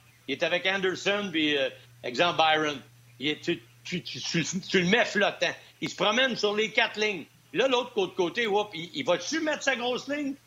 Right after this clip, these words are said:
contre eux autres parce que les deux alliés sont différents ? C'est, c'est là où tu vas voir l'ajustement. Si c'est pas la grosse ligne qui est là, tu demandes à Dano de revenir au banc. T'as un gars à gérer. T'essaies de le mettre flottant.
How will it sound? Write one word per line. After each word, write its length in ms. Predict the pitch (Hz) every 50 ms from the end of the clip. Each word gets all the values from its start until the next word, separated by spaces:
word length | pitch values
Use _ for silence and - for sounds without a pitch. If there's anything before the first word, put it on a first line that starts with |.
| _ _ -
contre 240 | 185 220 214 233
eux 140 | 226 196 196
autres 200 | 254 269 285 220 -
parce 180 | - 190 - -
que 80 | - 214
les 180 | 214 208 208
deux 240 | 180 202 240 226 196
alliés 260 | 214 208 202 233 247
sont 160 | - 220 202
différents ? 500 | 196 165 - - 214 190 190 220 240 247 247 - - - -
C'est, 240 | - - 196 - -
c'est 200 | - - 196 190
là 140 | 202 240 240
où 120 | 214 175
tu 120 | - - 151
vas 100 | 160 151
voir 180 | 147 165 160
l'ajustement. 580 | 156 147 143 135 - - - 147 127 135 139 123 - - - - -
Si 240 | - - - 196 220
c'est 160 | 185 247 262
pas 120 | 254 285
la 120 | 277 269 247
grosse 300 | 214 226 240 214 - 233
ligne 180 | 254 262 247
qui 80 | 214 233
est 120 | 226 220
là, 220 | 233 254 269 262 262 - - - - -
tu 80 | - 127
demandes 180 | 156 185 202
à 80 | 202 196
Dano 260 | 196 208 214 220 226
de 60 | 226
revenir 380 | 214 196 180 202 202 214 214 202
au 120 | 202 190
banc. 160 | 185 190 214 196 -
T'as 140 | - 151 139 - - -
un 240 | 233 240 247 233
gars 320 | 208 165 175 190 202 190 - - - _ _ -
à 160 | 123 131 127
gérer. 440 | 113 120 143 139 135 120 131 131 - - - _ _
T'essaies 460 | - 175 160 - - - 196 226 233 220
de 120 | 165 175
le 140 | 170 160 165
mettre 280 | 160 170 190 196 196 - - - - _ _ -
flottant. 500 | - - 165 170 165 151 - - 143 131